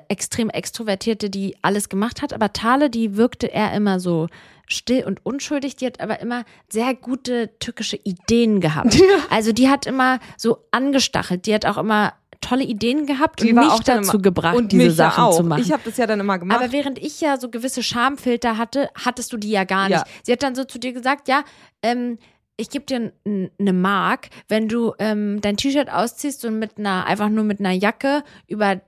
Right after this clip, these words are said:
Speaker 1: den Strand läufst.
Speaker 2: Ja. Ja.
Speaker 1: So, ne?
Speaker 2: Und das hab
Speaker 1: Sowas?
Speaker 2: ich dann gemacht, ja.
Speaker 1: Ja.
Speaker 2: Immer so eine Sachen.
Speaker 1: Mhm. Ich vor allem so, hat sie dir jedes Geld gegeben?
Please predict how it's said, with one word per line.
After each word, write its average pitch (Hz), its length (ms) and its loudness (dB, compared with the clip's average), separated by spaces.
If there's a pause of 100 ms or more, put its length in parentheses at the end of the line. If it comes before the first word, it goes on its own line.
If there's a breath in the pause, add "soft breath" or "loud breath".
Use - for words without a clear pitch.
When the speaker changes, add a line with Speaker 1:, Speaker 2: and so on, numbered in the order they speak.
(140)
Speaker 1:
den 196 180 -6
Strand 160 380 -6
läufst. 151 300 -4
Speaker 2:
Ja. 170 220 4 (440)
Ja. 185 120 4
Speaker 1:
So, 175 180 0
ne? 214 180 2
Speaker 2:
Und 285 80 -2
das 196 80 0
hab 226 60 6 (100)
Speaker 1:
Sowas? 320 100 2
Speaker 2:
ich - 40 -12
dann 226 140 2
gemacht, 190 300 0
ja. 175 140 0
Speaker 1:
Ja. 175 160 0 (540)
Speaker 2:
Immer 190 180 6
so 165 80 0
eine 156 160 0
Sachen. 165 380 -2 (120)
Speaker 1:
Mhm. 202 280 -2 (120)
Ich - 140 -4
vor 202 100 0
allem 196 120 2
so, 180 320 0
hat 180 180 -2
sie 196 80 -4
dir 190 100 0
jedes 190 280 0
Geld 190 200 -2
gegeben? 208 500 0